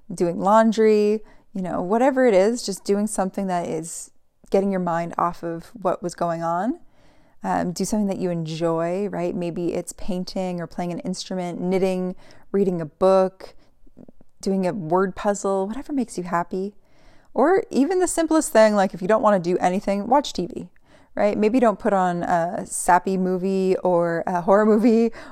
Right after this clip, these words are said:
or something too overstimulating, like an action film. Maybe just choosing a comedy or, or a sappy romance that you can just fall in love with. So it's,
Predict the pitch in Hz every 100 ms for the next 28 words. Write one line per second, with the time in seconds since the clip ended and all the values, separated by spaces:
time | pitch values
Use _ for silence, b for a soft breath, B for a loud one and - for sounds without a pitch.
0 | B 185 180 185 - 196 190 - 170 185
1 | 180 180 - 175 180 180 185 202 180 -
2 | 165 170 - 208 220 214 220 254 B B
3 | B 240 294 - 392 - - 247 220 -
4 | - 170 165 160 160 165 - b b b
5 | - 190 180 - - 214 214 - 185 190
6 | 202 165 165 165 165 165 - - 180 -
7 | 170 - - 180 180 165 160 156 - -
8 | 175 - - - b b b b b b
9 | - - 214 208 - _ - _ 202 208